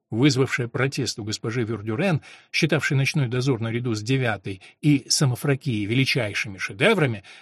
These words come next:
когда-либо созданными искусством, и "сделано дерьмом", слова, после которых Форшвиль поспешно обвел взглядом сидевших за столом и, убедившись, что все в порядке, искривил губы жеманной одобрительной улыбкой. Все присутствовавшие, кроме Свана,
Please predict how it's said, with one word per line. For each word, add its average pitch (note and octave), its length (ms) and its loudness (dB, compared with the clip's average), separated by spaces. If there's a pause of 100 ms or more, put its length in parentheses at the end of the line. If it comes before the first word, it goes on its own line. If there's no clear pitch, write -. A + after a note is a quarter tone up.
когда-либо C#3 400 2
созданными A2 600 0
искусством, G#2+ 520 -8 (220)
и F3 320 4
"сделано B2 640 2
дерьмом", C#3 480 2 (360)
слова, F#3 280 4
после E3 280 2
которых D#3 440 4
Форшвиль F3+ 720 2
поспешно D#3+ 500 2
обвел D3 280 4
взглядом G#2 420 -2
сидевших A2 420 -4
за A2 140 0
столом G3+ 360 2
и, F3 40 6
убедившись, D#3+ 440 2
что - 220 -2
все B2 220 -4
в - 40 -18
порядке, G#3 440 0
искривил F3 560 2
губы F3+ 400 2
жеманной D3+ 640 4
одобрительной F3+ 480 2
улыбкой. D3+ 460 0 (280)
Все G#3+ 220 6
присутствовавшие, A#2+ 960 -2
кроме G#2+ 300 0
Свана, F3 480 2